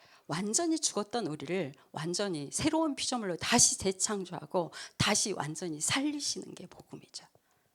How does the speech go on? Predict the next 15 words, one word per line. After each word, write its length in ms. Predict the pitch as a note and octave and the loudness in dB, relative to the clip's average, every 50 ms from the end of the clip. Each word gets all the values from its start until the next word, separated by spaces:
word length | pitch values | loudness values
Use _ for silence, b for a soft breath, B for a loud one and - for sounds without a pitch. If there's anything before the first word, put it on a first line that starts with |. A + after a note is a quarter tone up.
| _ _ | _ _
그래서 380 | - - E3 D#3+ - F#3 E3+ D#3 B B B B B | -10 -8 -4 0 2 2 0 0 B B B B B
이 140 | - G3 F3+ | 0 0 0
구원은 600 | - - F#3 F#3 F3 E3+ F3 G#3 C4+ D#4 F4 - - - - - - _ - | 2 2 4 4 4 4 4 2 2 2 2 0 -4 -18 -20 -20 -20 _ -8
완전하고 1080 | C3+ C3+ E3 D#3+ E3 G3 F#3 - B3+ C#4 C4+ B3 A#3+ A3+ A3 - B3 C4+ D4+ E4+ D#4+ B B B - | -6 -2 0 0 2 4 4 4 4 4 4 2 0 0 4 6 8 8 6 4 0 B B B -4
유일하고 920 | D#3+ F3 F#3 G3 G3 A#3 A#3 - F3+ E3 - - G3 A#3 C4 C4+ - - _ - C4 | 0 0 0 0 0 -2 -4 -4 -4 -4 -4 -2 0 0 0 -2 -6 -12 _ -4 -2
영원한 460 | D#4+ - D#3+ D#3 D#3 D3+ D3+ C#3 C3 - | -2 -2 -2 -4 -6 -8 -8 -12 -14 -18
구원이죠. 480 | - - - - D3+ C#3 - - - - _ _ _ _ _ _ _ _ _ - | -20 -20 -20 -20 -20 -20 -18 -18 -18 -18 _ _ _ _ _ _ _ _ _ -4
그래서 220 | - F#3+ - G#3 | 2 6 8 10
여러분들은 760 | F3+ F3+ G3 A3 A3+ A3+ G#3 G3 F#3 F#3+ G3 G#3 F#3+ D#3 - B B B B B B B B - | 10 10 8 8 6 2 2 4 6 6 8 8 6 6 2 B B B B B B B B 6
이 200 | A#3 C4 D4 C#4+ | 8 8 8 8
구원에 440 | C#4+ - - G3+ G#3+ B3 C4 C4 A3 | 6 4 4 6 6 8 6 6 2
대해서 400 | - - D#3+ D3+ - - D3+ - | 0 -2 -4 -4 -4 -6 -8 -8
확신을 720 | - - - - - - - - - - F#4 D#4 C#4+ B3+ | -8 -8 -8 -6 -2 0 2 4 4 4 4 4 2 -2
가져야 300 | - - - - - - - - - | -6 -10 -12 -14 -14 -14 -16 -18 -20
돼요. 160 | - - | -20 -20